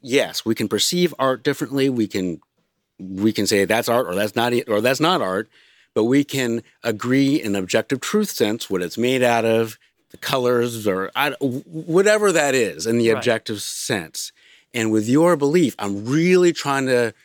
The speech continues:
Speaker 1: separate what you're seeing is the objective part versus what you're seeing as the subjective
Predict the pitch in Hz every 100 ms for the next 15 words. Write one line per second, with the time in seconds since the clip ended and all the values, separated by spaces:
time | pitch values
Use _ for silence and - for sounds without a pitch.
0 | _ _ _ _ - - - 165 151 131
1 | 98 80 76 _ _ _ 95 95 120 160
2 | - _ _ _ - 110 120 117 - 151
3 | 135 127 110 101 101 95 87 90 110 165
4 | - 190 165 - 98 80 76 _ _ _
5 | _ - 98 120 - 110 98 113 139 127
6 | 127 - 127 120 110 104 95 101 - 98
7 | - 110 - 92 95 90